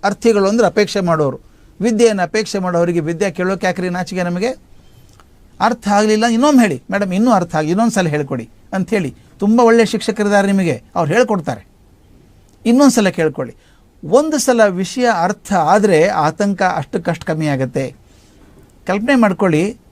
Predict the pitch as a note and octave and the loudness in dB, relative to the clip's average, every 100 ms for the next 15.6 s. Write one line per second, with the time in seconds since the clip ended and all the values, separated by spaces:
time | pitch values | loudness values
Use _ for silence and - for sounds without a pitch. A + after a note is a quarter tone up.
0 | _ - F#3 G3+ C#4 B3+ A3 G3+ D#3 E3+ | _ -4 -2 0 0 2 2 2 0 -2
1 | E3+ E3 C#3+ B2 - E3+ G3 F#3 F#3 G#3+ | -2 -4 -6 -12 -6 0 2 2 2 4
2 | A#3+ G3 F3+ G#3+ A#3 A3 E3+ C#3+ C3+ C3+ | 2 2 2 2 4 2 2 2 0 -2
3 | F#3+ _ _ _ _ _ _ - E3+ G#3+ | -8 _ _ _ _ _ _ -6 2 4
4 | B3+ G#3 D#3+ F3+ - A3+ G3+ F#3 F#3+ D#3 | 4 2 2 0 -2 0 0 0 -4 -2
5 | C3+ B2 C3+ F3+ _ _ - G3 G#3+ F3 | -2 -4 -4 -8 _ _ -6 -2 0 0
6 | F3+ A#3+ C4+ G3+ E3 D#3+ G3 F#3 E3+ E3+ | 2 4 2 2 -4 -2 -2 -2 -4 -4
7 | D3+ C#3 C3+ B2 - _ _ _ _ - | -4 -4 -6 -8 -18 _ _ _ _ -6
8 | E3+ E3+ D#3 D3 C#3+ A#3 A3+ D3+ F3 E3+ | -4 -2 -2 0 2 2 2 0 -2 -2
9 | D#3+ G#3 A3 B3 F3+ D#3+ C#3 D3+ D#3 E3 | -4 -4 -2 -2 -2 -6 -6 -6 -4 -2
10 | C#3+ F3 E3+ D#3 D#3+ G#3 F#3 C#3+ B2 - | 0 -2 -4 -6 -6 -6 -4 -4 -6 -12
11 | _ A#3 A#3 C#4 B3+ A3+ A3 G#3 G#3+ - | _ -2 0 2 2 2 2 2 0 -6
12 | - B3 C4 B3 A3 G#3+ G#3+ G3+ F3+ G#3+ | -2 0 0 0 0 0 -2 -2 0 0
13 | F#3 F3 D3 E3 G3 _ _ _ E3+ F#3 | -2 -2 -4 -6 -12 _ _ _ 0 0
14 | F3+ D#3+ E3+ E3+ G3+ F3 C#3+ C#3 F3 D3+ | 0 -2 -4 -4 -6 -4 -4 -4 -4 -4
15 | D3 C3 C#3+ F3+ D#3+ | -4 -6 -8 -10 -10